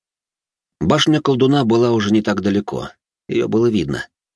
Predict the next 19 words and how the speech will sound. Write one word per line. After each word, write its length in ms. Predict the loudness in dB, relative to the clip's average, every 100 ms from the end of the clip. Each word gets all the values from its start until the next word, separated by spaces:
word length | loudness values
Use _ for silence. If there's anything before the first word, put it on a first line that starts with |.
| _ -6
Ее 240 | -2 -2
загадочное 600 | -4 -6 -6 -6 -4 -4 -4
свечение 580 | -6 -2 0 0 -2
даже 280 | -4 -4 -4
в 60 | -4
свете 300 | -2 -2 -2
дня 240 | 0 -2
виднелось 560 | -2 -4 -2 -2 -4 -4
не 120 | -6
так 200 | -4 -6
сильно, 320 | -2 -2 -2
как 180 | -4 -4
ночью, 400 | -2 -2 -2 -6 -8 _ _ -12
но 140 | -10
все 160 | -4 0
равно 320 | 2 2 0
мощь 340 | 0 -2 -2 -2
магии 420 | -2 -2 -4 -6
поражала. 560 | -4 -6 -6 -6 -8